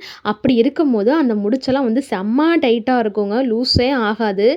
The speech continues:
ரெண்டு மூணு டைம் கட்டினதுக்கப்புறம் சில சேரீல வந்து அந்த முடிச்சு லூஸ் விழுக வாய்ப்பு இருக்கு. இது மாதிரி நீங்க டைட் பண்ணும்போது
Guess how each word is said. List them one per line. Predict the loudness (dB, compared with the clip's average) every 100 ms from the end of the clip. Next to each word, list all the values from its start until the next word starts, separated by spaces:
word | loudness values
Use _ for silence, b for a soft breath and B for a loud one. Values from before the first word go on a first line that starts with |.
| -2 B B
ரெண்டு | 2 4
மூணு | 2
டைம் | 2 2
கட்டினதுக்கப்புறம் | 2 -2 0 0 0 -2 2 0
சில | 2 0 2
சேரீல | 0 0 0 2 2
வந்து | 2
அந்த | 2 2
முடிச்சு | 0 -2 -2
லூஸ் | -4 -4 -4
விழுக | -2 -2
வாய்ப்பு | -2 -2 -2 -2
இருக்கு. | -4 -4
இது | -2
மாதிரி | 0 2
நீங்க | 2 0 -2
டைட் | -4 -4
பண்ணும்போது | -4 -4 -4 0